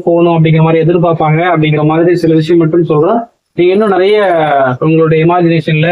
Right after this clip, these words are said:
உங்களுடைய ஆர்ட்டுடைய தன்மைகளை பொறுத்துனீங்கன்னா அது அப்படியே மேஷ ராசியில் இருக்கிறவங்களுக்கு பொருந்தும். மேஷத்துல ஜீவகாரகனான குரு நிக்கிறவங்களுக்கு, சுக்கிரன் நிக்கிறவங்களுக்கு,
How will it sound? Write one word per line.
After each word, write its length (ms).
உங்களுடைய 320
ஆர்ட்டுடைய 380
தன்மைகளை 440
பொறுத்துனீங்கன்னா 560
அது 140
அப்படியே 300
மேஷ 240
ராசியில் 260
இருக்கிறவங்களுக்கு 500
பொருந்தும். 320
மேஷத்துல 420
ஜீவகாரகனான 800
குரு 160
நிக்கிறவங்களுக்கு, 720
சுக்கிரன் 380
நிக்கிறவங்களுக்கு, 600